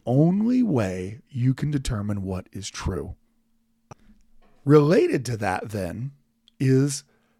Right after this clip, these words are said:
this question that's going to be a recurring one in Protestantism.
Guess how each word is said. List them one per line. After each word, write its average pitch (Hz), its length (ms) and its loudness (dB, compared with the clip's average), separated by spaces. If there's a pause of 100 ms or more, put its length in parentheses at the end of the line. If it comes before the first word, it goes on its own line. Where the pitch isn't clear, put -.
this 123 560 0 (140)
question 143 640 -2
that's 123 220 -4
going 120 220 -2
to 120 80 2
be 123 100 4
a 127 60 6
recurring 147 640 4
one 101 440 -4
in 113 280 -6
Protestantism. 113 840 -4